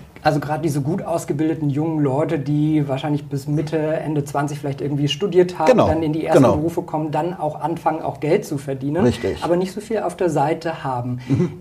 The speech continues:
Speaker 1: Wie geht man dann ran? Also welche Kriterien prüfen Sie? Was kann man vielleicht machen, damit es dann doch klappt?
Speaker 2: Also, ähm,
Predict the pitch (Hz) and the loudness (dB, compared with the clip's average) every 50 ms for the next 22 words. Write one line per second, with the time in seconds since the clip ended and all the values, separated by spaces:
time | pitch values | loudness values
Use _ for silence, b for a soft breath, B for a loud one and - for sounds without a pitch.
0 | - 156 139 143 165 202 190 165 165 196 202 - 214 202 202 196 180 175 170 175 | -10 -8 -6 -4 -2 -4 -4 -2 -4 -4 -2 -2 -2 -2 -2 -2 0 0 2 2
1 | 180 175 170 147 139 156 165 156 135 127 139 147 139 139 147 143 135 147 160 180 | 2 0 -2 -2 0 0 0 0 0 -2 -4 -4 -4 -2 -2 -4 -2 0 0 0
2 | 185 - 175 165 - - - 170 170 - - 185 180 180 180 180 165 160 156 147 | 0 -2 -6 -6 -6 -4 -4 -4 -4 0 4 4 4 6 4 2 2 0 0 -4
3 | - - - 180 202 226 220 220 214 196 190 175 151 156 175 185 196 196 196 190 | -8 -6 -2 0 0 0 0 -2 -4 -4 -4 -4 -2 -2 -2 0 0 0 0 -2
4 | 180 143 135 147 151 151 - - - - 165 165 160 160 165 170 - 151 135 131 | -4 -4 -4 -4 -4 -4 -6 -10 -6 -6 -4 -2 -2 -2 -4 -4 -4 -2 -2 -2
5 | 135 139 - 139 143 170 - - 185 175 156 147 143 147 151 156 151 156 139 - | -2 -4 -2 -2 -2 -2 -2 -4 -6 -2 -2 0 0 0 -2 -2 -4 -6 -8 -8
6 | - 151 143 143 143 - - 135 135 170 202 202 - - - - - 120 104 - | -6 -4 -4 -4 -4 -6 -6 -2 0 0 0 0 -2 -12 -16 -10 -10 -10 -10 -10
7 | - - - B B B B B B 104 98 - 220 B B B B B B B | -16 -18 -14 B B B B B B 4 4 4 4 B B B B B B B
8 | B B - 127 131 131 135 143 143 143 147 147 143 - | B B 6 8 8 8 8 8 6 6 4 2 0 -2